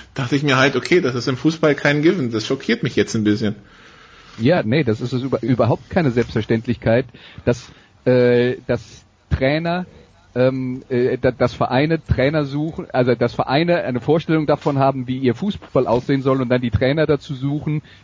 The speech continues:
Speaker 2: äh, ähm, die diese Art von Fußball spielen lassen. Und da gibt's leider tatsächlich vergleichsweise wenig, die, ähm,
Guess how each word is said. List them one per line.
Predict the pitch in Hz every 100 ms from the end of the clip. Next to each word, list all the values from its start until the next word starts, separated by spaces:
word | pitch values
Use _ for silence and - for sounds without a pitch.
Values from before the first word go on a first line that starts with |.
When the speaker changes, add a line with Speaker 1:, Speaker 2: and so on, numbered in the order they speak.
| -
Speaker 2:
äh, | 131
ähm, | 127 135 127
die | 123 - - 131 143 139
diese | 135 143
Art | 123 139
von | 135
Fußball | - 151 - 135 131 135 -
spielen | - - 175 107
lassen. | 92 -
Und | 117
da | 110
gibt's | - - - - - - - _
leider | 110 110 151 185
tatsächlich | - - 156 185 180
vergleichsweise | 147 131 123 - 131 120
wenig, | 120 135 175 -
die, | 147 139 135
ähm, | 135 135 127 123 123